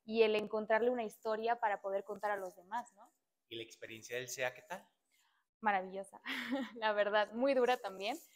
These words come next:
Speaker 1: pero creo que ese es el objetivo, ¿no? Formarnos, entender cómo funciona también fuera del mundo laboral, que son horarios muy largos, este, duros, que cambian. Entonces, lo bonito es que tiene como esa parte un poco escolar,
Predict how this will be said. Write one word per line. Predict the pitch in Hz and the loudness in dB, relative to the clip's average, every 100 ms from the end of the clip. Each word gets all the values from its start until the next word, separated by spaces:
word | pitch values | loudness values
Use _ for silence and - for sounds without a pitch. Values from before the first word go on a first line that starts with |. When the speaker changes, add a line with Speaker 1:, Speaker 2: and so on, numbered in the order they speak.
| _ _ - | _ _ 2
Speaker 1:
pero | 247 233 233 | 6 6 4
creo | 247 247 240 | 4 4 6
que | 269 240 | 8 8
ese | 233 233 240 | 8 6 2
es | 233 | 4
el | 226 | 0
objetivo, | - 214 - 226 208 202 | -2 -12 -12 -8 -6 -6
¿no? | 202 220 - | -4 -4 -2
Formarnos, | 226 220 226 220 233 240 - | -2 4 4 6 4 -2 -2
entender | 233 226 214 214 226 233 | -8 -4 -4 2 2 2
cómo | 254 254 | -4 -6
funciona | 247 220 - 202 208 | -6 -12 -10 -8 -6
también | 202 202 202 202 | -8 -10 -12 -8
fuera | 220 208 | 0 0
del | 208 | 0
mundo | 208 208 208 | -4 -6 -2
laboral, | 196 196 226 254 _ _ _ - | -2 0 2 0 _ _ _ 0
que | 226 | 2
son | 233 233 | 2 6
horarios | 220 220 233 233 - _ _ _ - | 8 8 6 2 -2 _ _ _ -8
muy | 220 226 240 262 277 269 262 254 185 _ - _ | -4 0 4 6 6 4 2 -2 -6 _ -20 _
largos, | 233 220 226 233 226 226 226 - - | 6 10 10 8 4 4 2 -2 -6
este, | 226 208 - 220 208 | -8 -8 -6 -2 0
duros, | 226 233 226 220 214 - | 4 6 6 2 0 -8
que | 208 | -10
cambian. | - 233 226 226 220 214 220 - _ _ | 2 4 4 0 -2 -2 -4 -14 _ _
Entonces, | 233 226 247 233 262 262 - | -2 4 6 8 8 8 -2
lo | 233 220 | 2 2
bonito | 233 247 247 | 2 0 4
es | 294 285 | 4 4
que | 285 | -2
tiene | 277 269 | 0 0
como | 269 254 | 0 0
esa | 294 330 | 0 2
parte | 302 302 | 2 2
un | 302 | -2
poco | - - | -2 -2
escolar, | 294 294 220 202 262 | -2 -2 -2 0 0